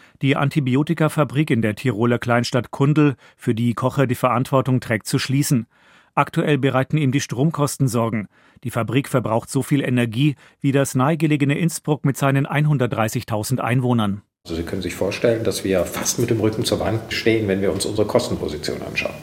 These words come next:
Speaker 1: Doch würden höhere Preise für Arzneimittel tatsächlich dazu führen, dass die Produktion von Medikamenten, die derzeit in Billiglohnländern stattfindet, wieder zurück nach Europa verlagert wird?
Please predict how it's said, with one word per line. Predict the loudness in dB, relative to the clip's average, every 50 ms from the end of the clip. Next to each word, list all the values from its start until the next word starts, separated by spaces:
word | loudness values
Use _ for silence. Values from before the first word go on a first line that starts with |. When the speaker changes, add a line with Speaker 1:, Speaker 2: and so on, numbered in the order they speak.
| -20 -20 _ _ _ -6
Speaker 1:
Doch | -6 -6 -2 0
würden | 2 2 2 2 0 0 0
höhere | 0 2 2 2 2 0 -2
Preise | -4 -2 -2 0 0 0 0 0
für | -2 -2 -2 -4
Arzneimittel | -4 -4 -2 0 2 2 2 2 2 0 0
tatsächlich | 0 0 0 0 0 0 0 0 0
dazu | 0 -2 0 -2 -2
führen, | 0 2 2 4 4 4 4 2 0 -4 -20 -18 -10
dass | -8 -6 -6 -2
die | -2 -2
Produktion | -2 0 0 0 0 0 -2 -4 -2 0 2 2 2 0
von | 2 0 0
Medikamenten, | 0 0 0 -2 -2 0 0 2 2 0 2 2 2 2 2 0 -6 -14 -12 -8
die | -4 0
derzeit | 2 2 2 2 2 2 2 2 2
in | 0 0 0 2
Billiglohnländern | 2 0 0 0 0 0 0 2 2 2 2 2 2 0
stattfindet, | 0 0 -2 -2 0 0 0 0 2 2 0 0 -2 -4
wieder | -2 0 2 2 0 0
zurück | -2 -4 -4 -2 -2 0
nach | 0 -2 0
Europa | -2 -4 -4 -2 -2 -2 0 -2 0
verlagert | 0 0 0 0 0 0 0 0
wird? | 2 2 2 2 -2